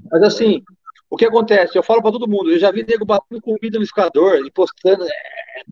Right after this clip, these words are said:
meu, não aguenta comer, não come, respeita seu corpo.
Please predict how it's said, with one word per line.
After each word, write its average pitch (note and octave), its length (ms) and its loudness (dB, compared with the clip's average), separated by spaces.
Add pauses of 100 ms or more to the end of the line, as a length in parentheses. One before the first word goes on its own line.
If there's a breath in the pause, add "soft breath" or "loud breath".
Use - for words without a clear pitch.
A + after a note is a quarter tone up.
(240)
meu, E4+ 200 2
não A3 100 0
aguenta A#3 320 2
comer, G#3+ 240 0
não D#4 160 -6
come, A#3 320 2
respeita F#3 400 -2
seu D#4+ 180 -2
corpo. G#3 440 2